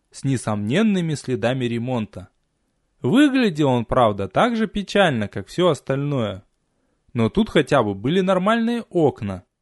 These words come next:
а наспех покрашенные ставни на фоне общей бедности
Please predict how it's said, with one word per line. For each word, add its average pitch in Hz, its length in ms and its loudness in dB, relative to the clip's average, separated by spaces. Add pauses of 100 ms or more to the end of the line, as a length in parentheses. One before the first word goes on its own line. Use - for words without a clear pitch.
(420)
а 131 140 0
наспех 165 520 0
покрашенные 127 760 -2
ставни 160 640 -2 (420)
на 127 180 0
фоне 156 380 2
общей 131 340 -2
бедности 139 680 -2